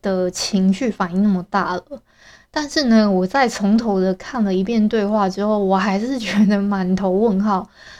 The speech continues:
他最后的那些话我都没有回复，我，我都是已读不回的。首先，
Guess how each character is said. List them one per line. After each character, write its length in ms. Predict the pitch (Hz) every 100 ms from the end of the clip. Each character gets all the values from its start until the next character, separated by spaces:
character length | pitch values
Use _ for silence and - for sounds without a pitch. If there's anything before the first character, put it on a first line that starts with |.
| - _
他 160 | - 339
最 300 | - 370 294
后 200 | 277 294
的 120 | 233
那 180 | 220 247
些 260 | 247 233 226
话 300 | 247 220 185
我 260 | 202 190 -
都 140 | 220
没 220 | 233 233 196
有 200 | 185 -
回 180 | - 175
复， 240 | - 254
我， 320 | 233 - - -
我 140 | 214
都 160 | 214 247
是 240 | 277 269 - _
已 140 | - 202
读 180 | 190 185
不 180 | 214
回 280 | 226 - -
的。 260 | - - 311 _ _ _ _
首 180 | - 220
先， 400 | 214 277 285 320